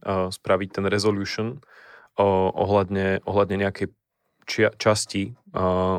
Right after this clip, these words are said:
ktorá je, ktorá je klientom komentovaná ako, že nebola teda dodaná, alebo není v takej forme, tak ju odmieta zaplatiť. Ty si to nazval disputed.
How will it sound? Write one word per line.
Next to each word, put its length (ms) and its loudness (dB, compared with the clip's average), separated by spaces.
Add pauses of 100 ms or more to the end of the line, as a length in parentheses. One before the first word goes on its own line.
ktorá 400 0
je, 180 2 (140)
ktorá 320 2
je 60 0 (340)
klientom 400 0
komentovaná 640 2
ako, 320 -6
že 160 -2
nebola 240 0
teda 240 -4
dodaná, 480 2
alebo 160 -4
není 240 -4
v 80 -2
takej 160 -2
forme, 240 -2
tak 160 -6
ju 80 -6
odmieta 320 -4
zaplatiť. 480 -4
Ty 160 -8
si 60 -10
to 100 -2
nazval 240 0
disputed. 560 -4